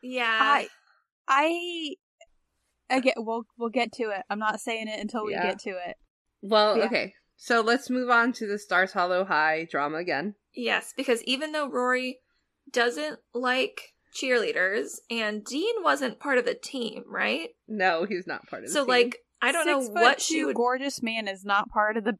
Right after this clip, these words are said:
Speaker 2: basketball team
Speaker 1: <laughs> Right.
Speaker 2: in
Speaker 3: He's like,
Speaker 2: small
Speaker 1: He
Speaker 2: town
Speaker 1: had a
Speaker 2: America.
Speaker 1: basketball.
Speaker 3: So tall.
Speaker 1: He had a basketball. <laughs> She is there for the pep rally.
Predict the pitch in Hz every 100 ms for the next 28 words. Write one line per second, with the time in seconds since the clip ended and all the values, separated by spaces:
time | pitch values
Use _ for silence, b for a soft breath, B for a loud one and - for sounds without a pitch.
0 | - 185 190 - 220 202 180 180 190 165
1 | 175 - - 285 220 330 339 240 233 247
2 | 262 370 247 240 233 320 - - 370 330
3 | 311 302 214 302 330 277 202 214 339 403
4 | 381 302 427 508 523 480 - 571 403 -
5 | - 311 214 190 - - - - - -
6 | _ _ _ _ - 494 427 - b b
7 | b b b _ _ _ _ _ 254 -
8 | 269 262 277 247 254 233 247 254 - -
9 | 240 226 214 - - 294 - - - -
10 | 381